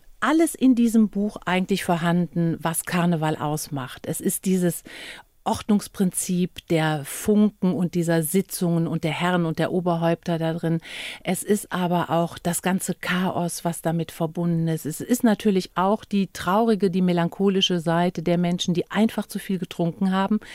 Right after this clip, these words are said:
und aber auch immer wieder dieses sich finden im Tanz, im Küssen, im Miteinander singen.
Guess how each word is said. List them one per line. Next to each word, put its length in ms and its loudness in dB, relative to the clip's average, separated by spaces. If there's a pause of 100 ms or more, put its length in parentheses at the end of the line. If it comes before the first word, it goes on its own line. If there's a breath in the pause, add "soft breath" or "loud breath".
(400 loud breath)
und 240 2
aber 260 0
auch 120 -2
immer 380 4
wieder 300 2
dieses 480 -2 (300 loud breath)
sich 360 0
finden 600 4
im 240 2
Tanz, 500 4
im 320 0
Küssen, 520 2
im 200 4
Miteinander 600 2
singen. 420 2